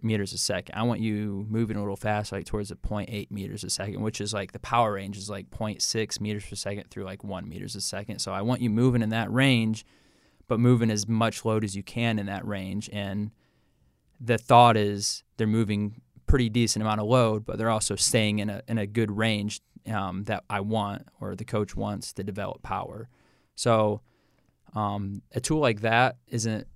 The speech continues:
practical for everywhere, but, like, when you have the resources, it really gives you, um, a good understanding of, like,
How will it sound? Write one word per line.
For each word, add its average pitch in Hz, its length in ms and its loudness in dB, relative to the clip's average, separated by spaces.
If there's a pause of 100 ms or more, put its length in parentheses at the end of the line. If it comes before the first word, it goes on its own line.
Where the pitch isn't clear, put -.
(140)
practical 110 400 -2
for 110 140 -4
everywhere, 117 400 2
but, 110 240 -4
like, 104 300 -8
when 113 100 -4
you 113 60 -2
have 110 420 -4
the 104 100 -8
resources, 113 800 -4
it 110 180 -4
really 113 480 0
gives 104 340 -4
you, 104 340 -6
um, 104 240 -6
a - 40 -8
good 110 180 -2
understanding 104 560 -4
of, 101 140 -8
like, 95 340 -8